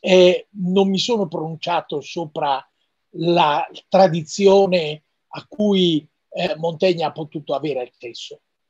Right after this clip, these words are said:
Una traduzione ora-, una tradizione orale familiare, è possibile pensare questo? Io credo che sia possibile, cioè nel senso che, eh, diciamo, ehm, eh, eh,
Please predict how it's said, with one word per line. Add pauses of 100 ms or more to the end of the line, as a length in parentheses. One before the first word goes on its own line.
(240)
Una
traduzione
ora-,
una
tradizione
orale
familiare, (200)
è
possibile
pensare
questo? (320)
Io
credo
che
sia
possibile, (320)
cioè
nel
senso
che,
eh,
diciamo, (200)
ehm,
eh, (360)
eh,